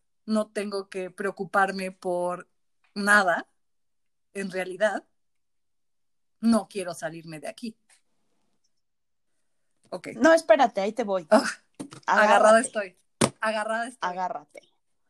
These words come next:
Speaker 2: Como esta cosa, decisión de llevar a todas estas personas que no tenían hogar a la comunidad,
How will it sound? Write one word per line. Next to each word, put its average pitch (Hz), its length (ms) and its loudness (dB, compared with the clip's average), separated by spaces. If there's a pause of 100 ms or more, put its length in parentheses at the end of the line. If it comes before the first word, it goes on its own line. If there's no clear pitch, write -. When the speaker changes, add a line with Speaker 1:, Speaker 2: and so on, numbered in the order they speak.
(1600)
Speaker 2:
Como 294 340 2
esta 381 300 -6 (340)
cosa, 254 580 -4
decisión 208 1080 -8
de 202 220 -6
llevar 190 340 -2
a 233 80 -2
todas 247 220 -6
estas 247 260 -12
personas 190 480 -8
que 190 100 -8
no 180 140 -8
tenían 208 340 -4
hogar 180 380 2 (680)
a 196 100 4
la 180 140 4
comunidad, 185 760 0